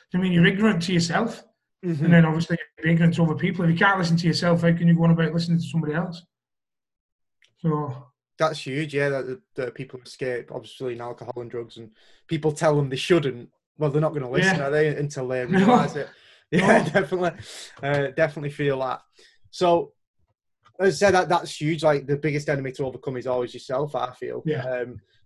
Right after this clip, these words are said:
Speaker 2: and what was, so you, you took these steps, you started o-,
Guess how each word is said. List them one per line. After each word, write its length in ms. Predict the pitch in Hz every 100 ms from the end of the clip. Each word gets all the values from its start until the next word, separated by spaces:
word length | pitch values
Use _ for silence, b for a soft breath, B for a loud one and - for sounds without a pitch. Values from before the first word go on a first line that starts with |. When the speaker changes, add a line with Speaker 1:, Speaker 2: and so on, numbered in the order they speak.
| _ 135
Speaker 2:
and 240 | 135 135 - _ -
what 180 | 233
was, 220 | 226 180 180
so 260 | 147 208 208
you, 200 | 160 147 _
you 120 | 160 156
took 180 | 220
these 180 | 190 180
steps, 460 | - 156 147 - -
you 40 | 147
started 380 | - - 147 147
o-, 220 | 123